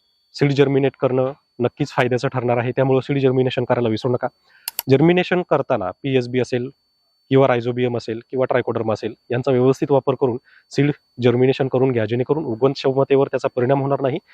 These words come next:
आणि सुरुवातीच्या कालावधीमध्ये रोपांना कोणत्याही प्रकारच्या बुरशीचा अटॅक होणार नाही.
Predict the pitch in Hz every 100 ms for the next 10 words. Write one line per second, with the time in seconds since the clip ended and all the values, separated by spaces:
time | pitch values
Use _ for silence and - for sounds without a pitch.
0 | - _ 131 135 139 139 147 151 156 -
1 | 127 127 127 127 107 95 104 - 127 135
2 | - 123 127 147 135 131 123 131 120 117
3 | 139 - - 123 135 131 117 98 90